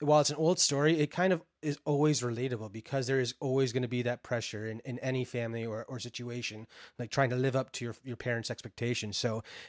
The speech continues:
I thought they really nailed that out of the park. And even going further with the representation throughout the whole theme of the movie and the,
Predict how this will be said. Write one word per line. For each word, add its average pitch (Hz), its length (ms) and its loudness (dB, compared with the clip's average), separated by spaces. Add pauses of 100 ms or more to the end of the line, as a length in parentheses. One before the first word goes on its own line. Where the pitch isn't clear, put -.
(180)
I 160 120 8
thought 175 160 8
they 175 100 8
really 147 220 8
nailed 143 220 6
that 139 120 6
out 135 60 8
of 123 40 4
the 120 80 0
park. 139 300 4
And 117 80 -2
even 147 220 4
going 139 200 6
further 123 300 0
with 120 120 -4
the 107 40 -12
representation 120 640 -4
throughout 123 320 -4
the 113 140 -4
whole 117 260 -2
theme 135 400 -4
of 123 80 -2
the 123 60 -6
movie 117 440 -4
and 110 180 -10
the, 110 200 -10